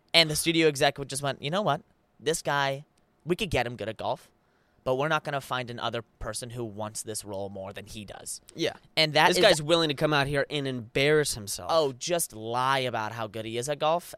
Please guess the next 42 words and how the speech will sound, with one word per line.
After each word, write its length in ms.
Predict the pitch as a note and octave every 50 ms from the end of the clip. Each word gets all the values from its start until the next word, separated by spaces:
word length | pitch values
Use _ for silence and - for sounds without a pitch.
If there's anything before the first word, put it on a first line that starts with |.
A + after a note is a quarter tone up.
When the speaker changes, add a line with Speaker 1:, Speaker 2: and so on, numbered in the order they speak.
| -
Speaker 1:
and 160 | - B2 A#2+ A2+
just 340 | A#2 B2+ A#2 - - - _ _ _ _ _ _ _ -
eat 200 | D3 C#3+ C#3+ -
shit 540 | - - - - - - - - D#3+ C3 - -
for 140 | - B2
four 320 | A2+ - - C3 A#2+ A#2 G#2+
hours. 540 | G2+ G2+ A2 B2 C#3+ D3+ C#3+ - - - - - - - - A#3 - _ - - - - _
<laughs> 640 | - - F3 - - - - - - - - - -
Probably 220 | F#3+ G3+ F#3 F3+
four 200 | D3+ E3+ F3 E3+ D#3+
and 80 | D3+
a 40 | C#3+
half 360 | D3+ E3 E3 D3 B2+ B2+ -
at 160 | C#3 C#3 C#3
that 200 | - D#3 E3+ D3+
rate. 240 | C3+ C3 C3 C3 - -
Speaker 2:
<laughs> 100 | - -
Oh, 220 | A#3 A3+ A3 G#3+ G3+
Speaker 1:
But, 140 | F#3+ F3 E3
Speaker 2:
my 120 | D#3+ D#3
Speaker 1:
you 60 | D3 C3+
know, 60 | A#2+
Speaker 2:
God. 280 | C3+ D3+ D3+ D3 D3 C#3 -
Speaker 1:
just, 300 | - C3+ C3+ A#2 - - _ _ _ _ _ _ _ _ _ _
yeah. 180 | - C#3 B2+ G2 _ _ _ _ _ _ _ - - - -
That's 220 | E3+ F#3+ G3+ - -
the 80 | A3 -
thing. 200 | - F#3 F3 D#3+
It's 120 | C#3+ -
like, 200 | C#3 A#2+ - - _ _ _ _ _ _ _ _ _ _ _ _ _ _ _ _ _ _ _ _ _ -
in 100 | B2+ C3+
Hollywood 500 | E3+ G3 G#3+ G#3+ G3+ F#3 F#3 F3+ E3 D3+
and 260 | C#3+ B2+ B2 B2 - -
in, 200 | B2 B2+ B2 -
in 200 | - B2 A#2+ A#2
New 120 | A#2+ A#2+
York, 320 | B2 D#3 F3+ F#3 F#3 F#3 -
whatever 240 | C#3 C3+ C3+ B2+ C3
it 60 | B2
might 200 | B2 A#2+ A#2 -
be, 240 | D3 D#3 E3+ E3 D3
like, 260 | B2 A2 G#2 -